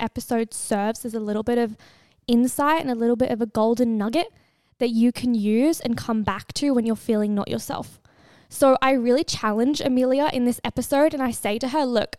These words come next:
I get you're a doctor, I get you know your shit, but I need you to break down all of these big topics like binge eating and ind-, eating disorders and mindfulness with food and, you know, what the fuck do I even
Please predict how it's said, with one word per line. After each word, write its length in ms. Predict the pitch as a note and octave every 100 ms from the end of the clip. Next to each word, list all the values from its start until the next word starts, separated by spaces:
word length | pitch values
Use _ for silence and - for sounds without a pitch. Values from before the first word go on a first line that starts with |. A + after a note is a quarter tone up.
| -
I 60 |
get 140 | A3 G3+
you're 140 | C#4+
a 60 | F#4
doctor, 520 | C4+ A#3+ - A3+ G#3+
I 80 | A3+
get 200 | G#3+ G3+
you 120 | C#4
know 140 | D#4+ B3
your 160 | C4
shit, 460 | C4 - G3+ B3 - _ - -
but 140 | - A3+
I 200 | A3+ C4
need 320 | D#4 E4+ D4+
you 280 | A3+ A3+ D4 - - -
to 180 | - B3+
break 340 | A3 A3 -
down 300 | - A3+ B3 B3
all 240 | A#3+ C4
of 100 | C4+
these 220 | C#4 A3+ G3+ _
big 300 | A#3+ B3 A#3+ _ _
topics 520 | - - A#3 C#4+ -
like 220 | A#3 - -
binge 280 | A3+ A#3+ A#3
eating 280 | B3 B3
and 80 | A3+
ind-, 280 | - A3+ A#3+ -
eating 300 | A#3+ A#3+ B3
disorders 600 | B3 B3+ B3 B3+ B3+ A3+
and 140 | G#3+ - - -
mindfulness 800 | A#3 A#3+ B3 B3+ C4+ C4 C4+ -
with 180 | B3 -
food 540 | - B3 B3+ C4 C4
and, 100 | A3+ - - _ _
you 80 | C4
know, 80 | B3
what 200 | A#3 -
the 80 | D4
fuck 220 | C4+ -
do 100 | C4
I 40 |
even 300 | B3 A#3 G#3+